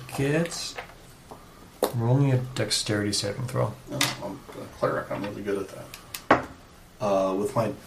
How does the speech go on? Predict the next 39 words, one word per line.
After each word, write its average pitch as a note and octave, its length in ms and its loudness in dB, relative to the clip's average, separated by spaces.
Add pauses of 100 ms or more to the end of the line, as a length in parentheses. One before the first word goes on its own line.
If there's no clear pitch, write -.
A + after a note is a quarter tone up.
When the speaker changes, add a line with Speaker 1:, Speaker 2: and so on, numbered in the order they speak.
Speaker 2:
dex - 380 6
bonus, B2 460 8
that B2 160 6
will A2+ 100 2
be A#2 140 2
a G2+ 120 6
zero. F#2+ 500 2 (600)
Speaker 1:
Okay, B2 380 6
so - 160 4
you A2+ 180 6
kick C#3+ 320 2
the - 100 6
lock G2+ 380 6 (540)
to B2 80 -8
try G#2 240 6
and G2+ 240 4 (560)
snap G#2 380 4
the G#2+ 80 2
chest G#2 260 6
open, B2+ 380 8 (580)
and G#2+ 160 2
as A2 180 8
you A#2 60 6
do, A2 260 8
a G2+ 40 10
poison A2+ 400 4
needle G#2+ 180 6
shoots B2+ 320 6
out A2 100 10
of A2 120 8
it A2+ 200 6 (180)
Speaker 2:
Eesh. - 520 -2
Speaker 1:
and A2 100 4
stabs G#2+ 320 6
you A2 80 4
in A#2 60 8
the B2 60 6
foot. - 340 2 (220)
Speaker 2:
Mm-hmm. G#2+ 360 2